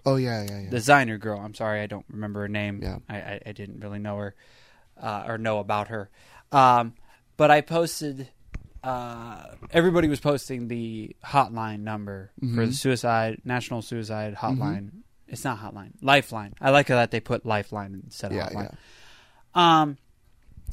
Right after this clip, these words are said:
Speaker 2: I didn't really know what to do. I, I just kinda felt down from everything going on, and everybody was kinda affected.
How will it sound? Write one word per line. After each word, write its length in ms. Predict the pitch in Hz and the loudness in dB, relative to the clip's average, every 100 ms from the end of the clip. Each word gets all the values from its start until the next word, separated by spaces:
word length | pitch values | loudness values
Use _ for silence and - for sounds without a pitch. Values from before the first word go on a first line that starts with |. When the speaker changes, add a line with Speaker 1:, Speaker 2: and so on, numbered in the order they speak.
| - - - | -14 -16 4
Speaker 2:
I 320 | 170 208 185 131 | 6 8 4 -4
didn't 300 | 139 170 160 | 6 6 8
really 200 | 151 151 | 6 8
know 160 | 143 139 | 8 6
what 280 | 131 127 - | 6 4 2
to 100 | 127 | 2
do. 380 | 120 113 113 110 - - - - | 4 2 0 -4 -8 -10 -12 0
I, 240 | 127 127 131 | 4 4 4
I 40 | |
just 180 | 127 131 | 2 0
kinda 180 | 127 127 | 2 4
felt 300 | - 123 120 | 6 6 6
down 340 | 120 113 113 | 4 6 4
from 380 | 110 117 110 104 - - _ - _ _ _ - | 2 2 2 0 -4 -20 _ -16 _ _ _ 6
everything 360 | 131 120 117 | 6 6 4
going 240 | 117 117 113 | 4 4 4
on, 260 | 110 110 | 2 2
and 100 | 120 | 4
everybody 320 | 151 160 151 151 | 4 8 8 8
was 100 | 139 | 6
kinda 240 | 143 143 | 4 6
affected. 320 | 127 123 120 | 4 -2 -8